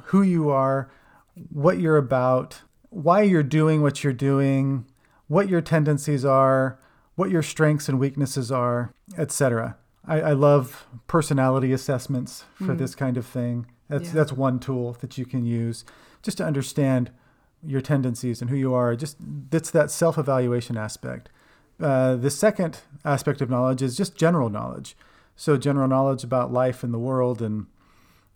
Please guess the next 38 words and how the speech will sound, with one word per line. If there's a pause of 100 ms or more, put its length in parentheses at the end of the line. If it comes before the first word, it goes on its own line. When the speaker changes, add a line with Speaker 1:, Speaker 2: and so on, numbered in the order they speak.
Speaker 1:
all
the
personal
development
that
you
are
doing
in
order
to
make
yourself
a
better
person.
But
then
you
get
down
to
this
very
practical
and
applied
knowledge
that
has
to
do
with
specifically
what
you're
talking
about.